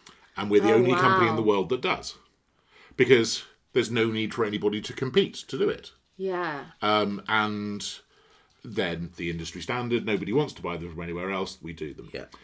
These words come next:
Speaker 1: He said, "So your status in the company will determine where you are sent on st-, site visits." He said, "So I was out of favour with my line manager. I kept being sent to, like, Finland in February to have a look at the dockyard there.
Speaker 2: <laughs>
Speaker 1: Uh, meanwhile,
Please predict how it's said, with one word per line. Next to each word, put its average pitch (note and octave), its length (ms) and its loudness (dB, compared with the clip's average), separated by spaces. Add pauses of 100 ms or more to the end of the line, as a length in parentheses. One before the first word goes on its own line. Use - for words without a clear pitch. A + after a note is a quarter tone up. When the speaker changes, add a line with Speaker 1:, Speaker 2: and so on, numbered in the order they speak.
(120)
Speaker 1:
He - 80 -8
said, - 180 0
"So A#2+ 100 0
your A2+ 160 2
status D#3 540 2
in A2 100 -2
the A2 60 -4
company F#2 640 -6 (400)
will G#2 280 4
determine G#2+ 640 -2
where G#2 200 0
you G2+ 200 2
are G2 40 2
sent G2+ 320 -4
on F2+ 120 -8
st-, - 320 -8
site - 300 -4
visits." - 500 -12 (480)
He G2+ 80 -4
said, G2+ 200 0
"So G#2 180 2
I B2 140 2
was A#2 160 2
out A2 240 -4
of - 80 -2
favour G#2+ 380 2
with F#2+ 180 2
my F#2 100 -8
line F#2 280 -6
manager. F#2 480 -4 (260)
I F#2+ 100 -4
kept - 200 -8
being F#2+ 160 -4
sent G2 200 -6
to, F#2 60 -8
like, - 120 -8
Finland F#2 640 0
in F#2+ 120 -8
February E2 520 -8
to - 140 -10
have F2+ 140 -6
a F2+ 40 -6
look C3 180 -2
at C4 80 4
the - 80 4
dockyard B3+ 520 0
there. G3 380 0
Speaker 2:
<laughs> A#3 200 -6
Speaker 1:
Uh, F#2+ 220 -2
meanwhile, G#2 800 0